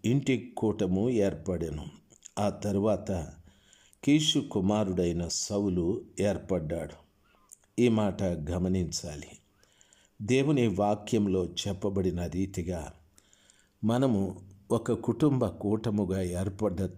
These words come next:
తరువాత, లేక మనమున్నటువంటి సంఘంలో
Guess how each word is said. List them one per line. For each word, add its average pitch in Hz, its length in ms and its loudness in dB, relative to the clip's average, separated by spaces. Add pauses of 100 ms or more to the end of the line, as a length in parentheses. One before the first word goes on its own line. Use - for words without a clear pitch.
తరువాత, 87 720 -6 (920)
లేక 107 420 0 (760)
మనమున్నటువంటి 117 1000 2
సంఘంలో 95 840 -4